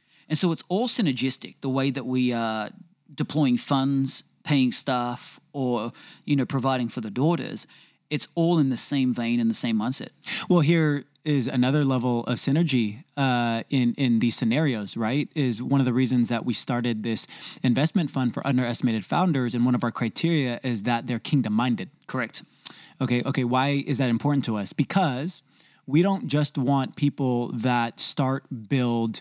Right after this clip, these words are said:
Speaker 2: billion-dollar companies that are successful,
Speaker 1: Mm-hmm.
Speaker 2: um, that help a lot of people, that, that change industries and things like that, but we want them to acknowledge God in that process.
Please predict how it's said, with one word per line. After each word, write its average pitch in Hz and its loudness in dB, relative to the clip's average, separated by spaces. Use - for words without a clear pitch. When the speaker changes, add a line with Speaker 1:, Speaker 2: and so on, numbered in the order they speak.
Speaker 2:
billion-dollar 127 2
companies 120 0
that 120 -2
are 107 -2
successful, 131 0
Speaker 1:
Mm-hmm. 117 -14
Speaker 2:
um, 117 0
that 113 -2
help 139 2
a - 0
lot 123 -2
of 117 -4
people, 117 0
that, 110 -2
that 117 -4
change 127 0
industries 120 0
and 110 0
things 117 2
like 107 -2
that, 123 0
but 127 -4
we 139 4
want 143 0
them 131 2
to - -2
acknowledge 117 0
God 113 2
in 110 0
that 98 -2
process. - -4